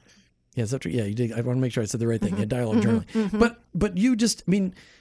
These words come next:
Speaker 1: just going through this, the, the meditation on Scripture, given one verse. I mean, and there's a lot of pract-, the cool part about going through the last four weeks of identity, uh, I guess the three weeks of Identity and Destiny, is its practice.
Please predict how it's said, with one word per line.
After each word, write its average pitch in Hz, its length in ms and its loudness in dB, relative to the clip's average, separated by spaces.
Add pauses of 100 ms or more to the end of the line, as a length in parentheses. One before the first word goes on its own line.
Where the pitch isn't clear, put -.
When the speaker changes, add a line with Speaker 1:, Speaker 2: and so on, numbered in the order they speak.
(500)
Speaker 1:
just 254 180 0
going 254 220 4
through 233 220 4
this, 160 240 2
the, 160 280 2
the 143 140 0
meditation 185 680 4
on 151 120 2
Scripture, 156 280 -2
given 127 280 0
one 190 260 4
verse. 156 340 2
I - 40 -10
mean, 190 200 2
and 220 120 2
there's 294 100 4
a 330 60 0
lot 294 220 2
of 156 60 -4
pract-, - 440 -4
the 151 160 0
cool - 220 6
part 311 200 2
about 214 160 2
going 214 240 4
through 202 160 2
the 165 100 4
last 180 440 -2
four 196 180 2
weeks 185 240 2
of 160 100 0
identity, 156 400 2
uh, 139 160 0
I 143 40 2
guess 135 160 0
the 123 80 -6
three 220 160 2
weeks 147 200 4
of 147 60 -4
Identity 139 380 2
and 131 80 0
Destiny, 135 400 0
is 143 180 0
its 139 140 -4
practice. - 640 -4